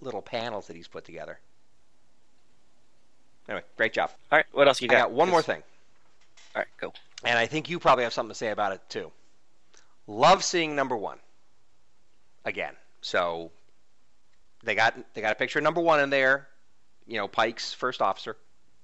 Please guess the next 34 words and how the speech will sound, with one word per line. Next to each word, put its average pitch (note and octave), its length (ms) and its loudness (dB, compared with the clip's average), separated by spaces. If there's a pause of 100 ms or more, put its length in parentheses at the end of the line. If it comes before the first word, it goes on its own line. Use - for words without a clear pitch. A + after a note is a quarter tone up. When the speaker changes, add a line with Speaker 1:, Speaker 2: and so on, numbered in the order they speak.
(880)
Speaker 1:
Uh, A2+ 220 2
Majel B2+ 320 2
Barrett, A2 320 0 (380)
and A#2+ 280 0
she's A#2+ 320 -6
Speaker 2:
Mm-hmm. A#2+ 80 -6
Speaker 1:
got A#2 320 2
the, G#2+ 300 -6
uh, G#2 200 -2
the, G#2+ 240 -10
the G#2+ 280 -8
little A#2+ 180 -4
shock - 440 0
of B2 180 -4 (140)
silver C3+ 640 -2
or G#2+ 140 -4
white G#2+ 500 -4 (220)
in B2+ 180 -2
her A#2+ 160 -2
black A2+ 340 0
hair, G2+ 420 -8 (340)
so - 140 -12
that's A2+ 160 -2
supposed A2+ 280 -6
to A2+ 60 -10
make A2 220 -4
her A#2+ 80 0
Speaker 2:
Right. A2+ 80 2
Speaker 1:
old, G#2 300 -4 (540)
or A#2 180 0
older A2 520 -2
anyway. G2 360 -10 (600)
Um, G#2 560 -2 (800)
so A2+ 720 0